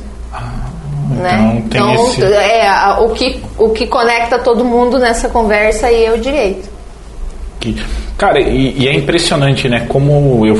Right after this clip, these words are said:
Speaker 1: eu falo por mim, né? Gente, cara, eu sou extremamente ignorante, assim, às vezes, quando você olha que você tem um di-, eu tenho direitos.
Speaker 2: Uhum. A gente tem muitos direitos que a gente nem se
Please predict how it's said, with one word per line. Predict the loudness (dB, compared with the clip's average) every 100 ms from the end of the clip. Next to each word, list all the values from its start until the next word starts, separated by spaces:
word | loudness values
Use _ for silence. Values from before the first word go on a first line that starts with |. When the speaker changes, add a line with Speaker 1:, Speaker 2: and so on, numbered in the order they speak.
| 2
Speaker 1:
eu | 2
falo | 0 -4 -2 0 0
por | 0
mim, | 2 2 2
né? | 2 0 -4 -6 -6 -4
Gente, | -4 -4 -2 -4 -4 -6 -10
cara, | -2 0
eu | 0
sou | 0
extremamente | -2 2 2 4 2 2
ignorante, | 2 2 2 2 0 0
assim, | 0 2
às | 2 2
vezes, | 2 2 0
quando | 0 2
você | 2 2
olha | 2 2 2 0 -2 -10 -10 -8 -8 -10 -12 -12 -8
que | 0
você | 0 0
tem | 0 0 2
um |
di-, | 2 2 2 -2 -2
eu | -2
tenho | 0 2
direitos. | 4 4 4 2 -2 -6 -6 0
Speaker 2:
Uhum. | 0 0 -2 -2
A | 0
gente | 0 0
tem | 0
muitos | 2 2 2
direitos | 2 2 2 0
que |
a |
gente | 0 0
nem | -2
se | -4